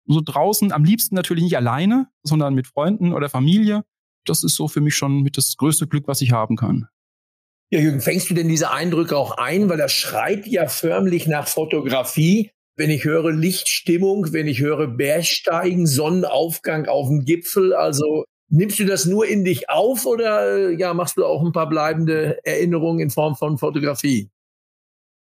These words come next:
Speaker 1: In der Tat überrascht das auch viele. Ich fotografiere so gut wie gar nicht, sondern ich versuche, diese Eindrücke für mich abzuspeichern, für mich mitzunehmen. Das gibt mir sehr viel.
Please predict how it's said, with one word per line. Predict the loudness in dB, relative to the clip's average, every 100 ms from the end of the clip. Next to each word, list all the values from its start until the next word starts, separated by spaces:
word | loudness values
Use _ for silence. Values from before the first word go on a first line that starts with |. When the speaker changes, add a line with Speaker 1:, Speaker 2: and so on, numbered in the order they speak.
| _
Speaker 1:
In | 2 2
der | 2
Tat | -2 0
überrascht | -2 -2 -4 -4
das | -2
auch | -2 -2
viele. | 0 0 0
Ich | 0 -2 -2
fotografiere | -4 -4 -2 0 0
so | 2
gut | 0 -2
wie |
gar | -2 -4 0
nicht, | 2 0 -2 -10 _ _ -4
sondern | -2 0
ich | 0
versuche, | 0 2 2
diese | 0 -2
Eindrücke | -2 -4 -4 -4
für | 0
mich | 0 0
abzuspeichern, | -4 -2 -2 0 -2 0 0
für | 2
mich | 0 2
mitzunehmen. | 0 0 0 2 2 2 2
Das | 0
gibt | 0 0
mir | 0
sehr | 0 -2
viel. | 0 2 2 0